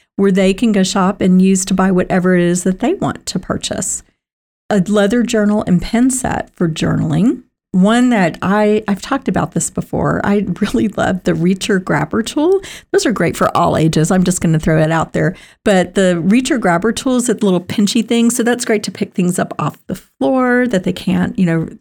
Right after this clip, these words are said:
get down and pick up. Or in my family, okay, this is a random and weird story, but one year my daughter had one of those at Halloween, one of those little eyeball things. You know, it's like a little toy, and it's kind of like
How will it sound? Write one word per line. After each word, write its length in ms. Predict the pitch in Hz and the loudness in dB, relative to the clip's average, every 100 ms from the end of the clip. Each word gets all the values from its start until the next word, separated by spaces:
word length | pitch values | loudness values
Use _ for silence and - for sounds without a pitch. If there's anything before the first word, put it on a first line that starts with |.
| _ | _
get 160 | - - | -6 -2
down 240 | 185 170 | 0 2
and 140 | 170 180 | 0 0
pick 200 | 180 254 | -2 0
up. 360 | 247 233 240 - - _ _ - | 2 0 -2 -12 -20 _ _ -2
Or 400 | 202 185 180 185 - 190 | 0 2 2 0 -2 0
in 160 | 180 | 4
my 180 | 180 185 | 4 2
family, 420 | 190 160 160 156 | 0 0 2 0
okay, 120 | - 170 | -2 -2
this 180 | 165 | -2
is 140 | 165 165 | -2 -2
a 80 | 160 | 0
random 420 | 160 160 160 160 | 2 2 2 0
and 220 | 175 165 | 2 2
weird 240 | 160 160 | 2 0
story, 380 | - - 156 165 | -2 -2 0 0
but 240 | 160 170 185 | 0 0 2
one 260 | 214 262 | 4 4
year 340 | 233 160 165 - _ _ - | 4 2 -2 -6 _ _ -2
my 160 | 180 180 | 2 2
daughter 520 | 160 160 160 202 220 | 2 2 4 2 2
had 300 | - 185 180 | 0 0 2
one 100 | 175 | 2
of 120 | 175 | 2
those 260 | 175 165 170 | 2 2 0
at 100 | 170 | 0
Halloween, 540 | 180 170 170 180 185 | 0 2 4 6 6
one 120 | 180 | 4
of 120 | 165 | 2
those 240 | 165 160 156 | 2 0 2
little 400 | 165 160 156 156 _ _ _ - | 2 2 0 -2 _ _ _ -2
eyeball 480 | 165 190 214 214 208 | 0 2 2 2 0
things. 640 | 208 226 214 220 226 262 - | 2 4 6 6 4 -2 -2
You 80 | 202 | -2
know, 40 | |
it's 120 | - | -2
like 120 | 180 | -2
a 60 | 170 | 0
little 300 | 175 170 165 | 2 2 2
toy, 460 | 165 - 185 185 220 214 - | -2 0 2 4 4 2 0
and 340 | 185 170 - - | 2 2 0 -4
it's 100 | 190 | -4
kind 140 | 190 | 0
of 60 | 180 | 0
like 180 | 156 | 0